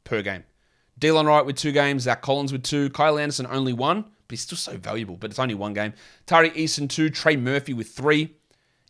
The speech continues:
Xavier Tillman with two, Cole Anthony with two,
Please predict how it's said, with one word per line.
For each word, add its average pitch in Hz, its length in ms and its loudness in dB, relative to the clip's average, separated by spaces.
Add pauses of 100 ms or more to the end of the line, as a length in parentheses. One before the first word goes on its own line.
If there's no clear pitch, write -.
(140)
Xavier 139 320 2
Tillman 156 520 0 (100)
with 127 160 -8
two, 165 380 2 (300)
Cole 139 280 4
Anthony 143 240 0
with 139 160 -2
two, 165 300 2